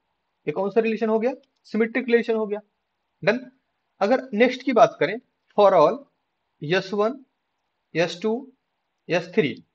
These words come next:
such that किस तरह? एस वन related to एस टू and एस टू related to एस थ्री, this imply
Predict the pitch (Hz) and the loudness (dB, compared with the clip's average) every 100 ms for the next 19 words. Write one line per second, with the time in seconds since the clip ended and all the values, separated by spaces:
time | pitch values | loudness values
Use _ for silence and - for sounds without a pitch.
0 | _ _ _ _ _ _ _ _ _ _ | _ _ _ _ _ _ _ _ _ _
1 | _ 247 247 156 117 143 - _ _ _ | _ 4 4 2 2 0 -4 _ _ _
2 | 220 226 214 240 - _ _ _ _ 185 | -4 -2 -2 -2 -6 _ _ _ _ 0
3 | 190 233 240 254 262 - - 165 185 208 | 0 0 2 0 -4 -12 -10 -4 4 4
4 | 208 226 226 226 - 139 - 202 294 _ | 4 -4 -4 -8 -4 -6 -6 -8 -8 _
5 | _ _ _ _ _ _ _ _ _ _ | _ _ _ _ _ _ _ _ _ _
6 | - 170 139 190 - _ _ _ _ _ | 0 2 2 -4 -12 _ _ _ _ _
7 | _ _ 151 208 208 - 269 247 185 180 | _ _ 2 2 2 -6 -4 -2 -2 0
8 | 202 - 220 294 _ _ _ _ 214 220 | -2 -2 -6 -6 _ _ _ _ 0 0
9 | - 147 180 - _ _ _ _ 151 190 | 0 -4 -4 -10 _ _ _ _ -4 0
10 | 226 208 214 | -2 2 4